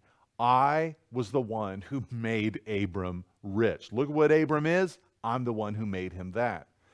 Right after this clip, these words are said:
Now, Abram had sworn that to the Lord, apparently. That's what he said in verse twenty-two. And since God is the possessor, he said, of heaven and earth,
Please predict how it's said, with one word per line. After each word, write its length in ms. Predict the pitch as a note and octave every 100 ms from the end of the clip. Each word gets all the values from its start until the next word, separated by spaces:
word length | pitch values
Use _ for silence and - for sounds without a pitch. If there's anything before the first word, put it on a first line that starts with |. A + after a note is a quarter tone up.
| _ _ _ _ _ -
Now, 200 | A2+ A#2+
Abram 320 | E3 G3+ F3
had 160 | D#3
sworn 500 | A2 - C#3 G#3 D#4+
that 220 | A#2+ E2+ -
to 100 | C3
the 120 | B2+
Lord, 300 | B2 F3 B3
apparently. 580 | - G#2+ E2+ D#2 E2 D2+
That's 200 | G2 -
what 120 | B2
he 60 | C3+
said 360 | - A3 C#3
in 120 | G2+
verse 220 | F#2+ A2 -
twenty-two. 640 | - G2 G2+ - F3+ G3 - _ _ _ _ _ _
And 140 | A#2 A#2+
since 260 | D#3+ C3
God 320 | G#2 C3+ E3+
is 160 | F3+ B2
the 80 | G#2+
possessor, 840 | - B2 F2+ G#2+ E3+ - - F2
he 180 | D2+ G#2
said, 340 | G2 - F2 E2
of 100 | F2+
heaven 320 | A#2+ B2 A#2
and 140 | G#2
earth, 360 | D3+ C3 G2+